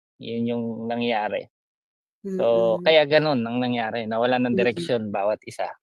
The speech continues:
Speaker 2: Yeah.
Speaker 1: Kaya ako, saka yung bunsong kapatid ko ang hindi naka-graduate, lahat graduate.
Speaker 2: Iba din talaga kasi, sir, yung intact ang family. There is mama and papa na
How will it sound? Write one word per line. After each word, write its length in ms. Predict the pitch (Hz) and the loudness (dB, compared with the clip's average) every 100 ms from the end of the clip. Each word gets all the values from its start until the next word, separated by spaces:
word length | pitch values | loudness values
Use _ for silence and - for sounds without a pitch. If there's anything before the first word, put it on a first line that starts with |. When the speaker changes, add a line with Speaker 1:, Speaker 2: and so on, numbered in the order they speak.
| _ - - - _ _ | _ -14 -12 -12 _ _
Speaker 2:
Yeah. 160 | 175 180 | -2 6
Speaker 1:
Kaya 160 | 135 147 165 | 8 8 6
ako, 200 | - 143 | 8 6
saka 200 | 587 - 143 | 6 6 6
yung 140 | 147 | 6
bunsong 320 | 143 147 156 143 | 4 4 2 4
kapatid 480 | 147 151 - 143 131 | 4 4 4 0 0
ko 260 | - 120 120 | 2 4 4
ang 240 | 127 139 | 2 -2
hindi 240 | 143 135 135 | -2 0 2
naka-graduate, 760 | 131 131 123 120 113 120 117 - - | 2 0 2 4 2 0 -4 -6 -2
lahat 200 | 127 151 | 0 0
graduate. 540 | 117 110 107 110 - - _ _ _ _ | 0 0 0 0 -2 -4 _ _ _ _
Speaker 2:
Iba 240 | - 220 269 | -6 2 4
din 240 | 262 262 247 | 4 0 2
talaga 320 | 226 220 214 | 2 2 0
kasi, 240 | 226 214 | -2 -6
sir, 180 | 208 208 | 0 2
yung 220 | 196 190 185 | 4 2 2
intact 400 | 214 208 208 - | 0 0 -2 -4
ang 100 | 190 | -6
family. 640 | - 180 175 185 180 175 165 | -2 -2 0 0 0 0 0
There 240 | 175 165 | -2 -4
is 380 | 165 - - - _ _ - | -4 -6 -8 -10 _ _ -10
mama 540 | 180 185 190 185 180 165 | 0 4 4 4 2 2
and 240 | 165 165 135 | 0 -2 -2
papa 360 | 180 175 185 175 | -2 0 0 0
na 240 | 170 160 | 2 -2